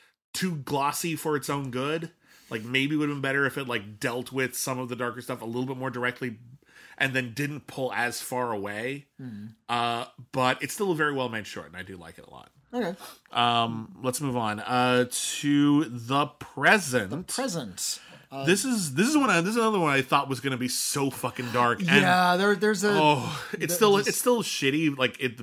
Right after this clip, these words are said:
Speaker 1: it's a bad situation that it's
Speaker 2: It's
Speaker 1: about, but it's
Speaker 2: yeah,
Speaker 1: not
Speaker 2: it's
Speaker 1: nearly as horrifying as I thought it was gonna be.
Speaker 2: It's essentially about border security between Israel and Palestine, and,
Speaker 1: Yeah.
Speaker 2: um,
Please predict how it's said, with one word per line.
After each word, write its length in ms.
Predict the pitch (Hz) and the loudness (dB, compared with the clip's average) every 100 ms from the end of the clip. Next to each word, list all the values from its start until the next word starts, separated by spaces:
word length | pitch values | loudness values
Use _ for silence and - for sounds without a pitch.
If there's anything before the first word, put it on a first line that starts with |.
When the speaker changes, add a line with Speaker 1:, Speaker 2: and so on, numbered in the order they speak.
| 120 | -6
Speaker 1:
it's 120 | 123 | -4
a 60 | 120 | -4
bad 300 | 104 123 123 | -2 -2 -2
situation 560 | 120 110 107 113 127 | -6 -6 -6 -6 -6
that 100 | 113 | -6
it's 160 | 110 170 | -4 -6
Speaker 2:
It's 80 | 104 | -8
Speaker 1:
about, 320 | 98 107 120 | -6 -6 -4
but 120 | 117 | -4
it's 120 | 120 | -2
Speaker 2:
yeah, 60 | 160 | 0
Speaker 1:
not 140 | 131 135 | -2 -2
Speaker 2:
it's 40 | 117 | -4
Speaker 1:
nearly 260 | 123 117 | -4 -4
as 200 | 113 104 - - - - | -6 -10 -16 -20 -20 -14
horrifying 680 | - 127 117 - 104 104 101 | -6 -4 -4 -6 -6 -6 -6
as 80 | |
I 80 | 113 | -6
thought 180 | 113 104 | -4 -4
it 40 | |
was 120 | 101 101 | -4 -6
gonna 180 | 110 | -6
be. 140 | 98 104 | -6 -4
Speaker 2:
It's 320 | 98 101 226 | -4 -2 -2
essentially 400 | 240 285 285 262 | -2 -4 -4 -2
about 480 | 185 165 156 147 131 | 0 0 0 -4 -2
border 260 | 175 180 | 2 2
security 520 | 160 160 - 156 151 139 | 0 -4 -4 -6 -4 -6
between 320 | 131 139 131 | -6 -6 -4
Israel 340 | 143 127 104 | -4 -4 -6
and 80 | 110 | -8
Palestine, 720 | 117 95 95 - 87 76 82 120 | -8 -10 -8 -10 -10 -14 -16 -12
and, 240 | 139 131 | -10 -8
Speaker 1:
Yeah. 100 | 120 | -8
Speaker 2:
um, 320 | 113 107 98 | -6 -8 -10